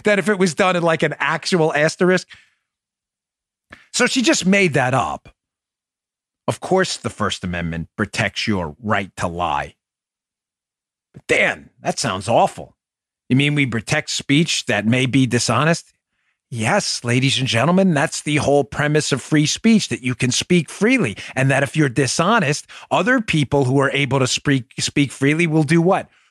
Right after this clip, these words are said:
Call you out on your dishonesty. Wow, what an idea for an adult society that respects civil liberties.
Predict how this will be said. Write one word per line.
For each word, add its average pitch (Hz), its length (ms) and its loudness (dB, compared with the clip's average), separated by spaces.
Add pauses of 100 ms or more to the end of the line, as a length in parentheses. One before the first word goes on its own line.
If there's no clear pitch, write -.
(100)
Call 180 440 4
you 202 240 4
out 175 240 2
on 190 180 2
your 190 160 4
dishonesty. 208 760 0
Wow, 254 600 2
what 285 180 4
an 339 160 0
idea 196 680 4
for 202 240 2
an 202 140 4
adult 214 400 2
society 240 580 2
that 185 160 2
respects 226 460 -2
civil 247 260 2
liberties. 277 500 0